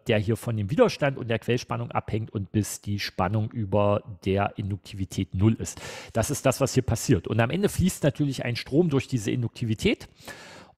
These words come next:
und die, der Strom in der Induktivität, ähm, der entspricht einer gespeicherten Energie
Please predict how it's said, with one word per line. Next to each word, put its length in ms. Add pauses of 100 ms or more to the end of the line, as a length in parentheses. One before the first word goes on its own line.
und 360 (160)
die, 720 (180)
der 320
Strom 340
in 60
der 120
Induktivität, 760 (380)
ähm, 460 (520)
der 140
entspricht 540
einer 280
gespeicherten 720
Energie 520